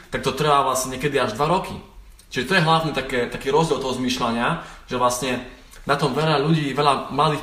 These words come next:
podnikateľov na tom tápa, že vlastne oni si akoby, to bol osobne úprimne aj, aj môj strašný problém, keď som za-, za-, začal podnikať, že som vlastne podnikal dva mesiace <laughs> a som si hovoril, že prečo ešte nemám taký veľký zisk? Prečo som ešte toľko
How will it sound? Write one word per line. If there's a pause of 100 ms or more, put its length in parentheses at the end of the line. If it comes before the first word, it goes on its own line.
podnikateľov
na
tom
tápa,
že
vlastne
oni
si
akoby, (1040)
to
bol
osobne
úprimne
aj,
aj
môj
strašný
problém,
keď
som
za-,
za-,
začal
podnikať,
že
som
vlastne
podnikal
dva
mesiace (420)
<laughs>
a (480)
som
si
hovoril,
že
prečo
ešte
nemám (160)
taký
veľký
zisk? (400)
Prečo
som
ešte
toľko